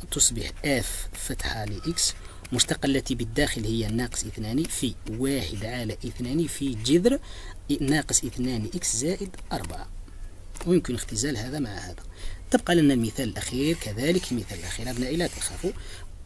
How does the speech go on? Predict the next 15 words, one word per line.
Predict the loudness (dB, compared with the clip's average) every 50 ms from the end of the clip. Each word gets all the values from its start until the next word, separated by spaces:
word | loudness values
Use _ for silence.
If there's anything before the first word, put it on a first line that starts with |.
| -10 -8 -8 -6 0 6
يساوي | 8 10 12 12 10 10 6
لنا | 4 4 4
ماذا؟ | 4 4 4 0 -2 0
تصبح | 2 6 6 6 6 6 2 -2 -2 -4 0 2
اف | 4 4 4 4 0 0 -2 -4 -6 -10 -10 -10 -8 -4
فتحة | -2 -2 -2 -2 -2 -2 -4 -2 -4 -4 -6
لإكس | -6 -6 -6 -6 -6 -2 0 0 0 0 -2 -4
يساوي | -4 2 6 6 6 6 4 -4 -6 -8 -10 -10 -10 -10 -10 -10 -10 -10 -10 -10 -10 -12 -12 -12 -12 -10 -6 0
هذا | 2 6 8 8 8 8
الثلاثة | 6 0 0 0 0 0 0 -2 -2 -2
ينزل | 0 2 4 4 4 4 2 2 0 -6 -12 -12 -12 -12 -12 -10 -10 -10 -12 -10 -10 -10 -12 -12 -12 -14 -14 -12 -12 -10 -10 -10 -8 -8 -10 -10 -10 -12 -12 -12 -8 -2
في | 2 6
ماذا؟ | 8 8 8 6 4 -2 -8 -12 -12 -12 -12 -10 -2 2 2
ركزوا | 2 2 4 0 0 0 0
أرجوكم، | -4 -6 -6 -8 -8